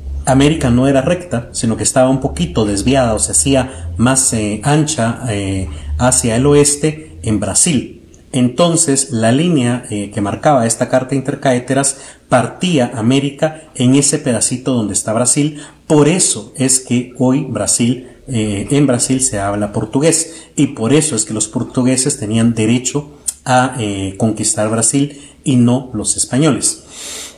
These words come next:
Lo importante aquí es que entonces los, eh, españoles lo que hacen es pensar, "Bueno, América es algo así como un tremendo lote baldío",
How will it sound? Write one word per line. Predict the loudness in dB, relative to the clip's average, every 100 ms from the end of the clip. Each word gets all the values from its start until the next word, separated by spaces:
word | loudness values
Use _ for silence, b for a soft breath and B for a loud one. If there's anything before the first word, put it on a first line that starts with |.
| B -20 _ _ _ _ -2
Lo | 2 2
importante | 2 0 4 4 2
aquí | -2 -2
es | 0
que | 0
entonces | 2 2 4 2 0 0
los, | 0 2 2 2
eh, | 0 0 0
españoles | -2 0 2 2 2
lo | 0 0
que | 0
hacen | 2 2 0
es | 0
pensar, | -2 0 0
"Bueno, | 2 0 -2 B B B B B 0
América | 2 4 2 2
es | 2 0
algo | 0
así | -4 -2
como | 0 2
un | 2
tremendo | 0 2 2 2
lote | 0 0 -2
baldío", | -2 -2 -2